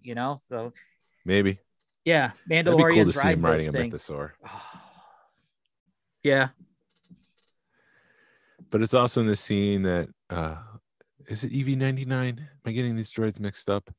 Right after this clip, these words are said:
Speaker 1: Yes, you are. It's, uh, I don't know what the torture droid. E V ninety-nine is the bla-, is the tan one, not the tan, the darker of the two.
Speaker 2: You are a protocol droid, are you not?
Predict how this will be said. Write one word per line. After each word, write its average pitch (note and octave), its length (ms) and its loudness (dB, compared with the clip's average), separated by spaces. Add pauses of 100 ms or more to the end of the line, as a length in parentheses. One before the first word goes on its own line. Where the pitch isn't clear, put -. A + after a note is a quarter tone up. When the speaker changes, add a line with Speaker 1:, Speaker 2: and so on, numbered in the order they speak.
(480)
Speaker 1:
Yes, D3+ 400 2
you C#3 140 2
are. A2 240 -2
It's, D3+ 220 -6
uh, B2+ 340 2
I C#3+ 80 0
don't C#3 120 0
know C3+ 80 0
what B2+ 100 -2
the B2 60 -10
torture A#2+ 340 -4
droid. A2+ 180 -10
E E3+ 100 2
V F3+ 120 4
ninety-nine C#3+ 540 2
is C3 240 -6
the A#2 140 0
bla-, A#2 300 -2
is C3+ 180 -4
the - 100 -12
tan B2+ 400 -2
one, G2 200 -10 (560)
not D#3+ 160 2
the B2 60 -8
tan, C#3 220 -2
the B2+ 80 -6
darker B2+ 540 2
of A#2 100 -12
the G2 80 -14
two. G2 200 -14 (640)
Speaker 2:
You D2 340 -4
are C2+ 200 2
a - 60 -2
protocol C2 600 0
droid, - 380 -4
are - 220 -2
you C3+ 200 -2
not? B1+ 320 2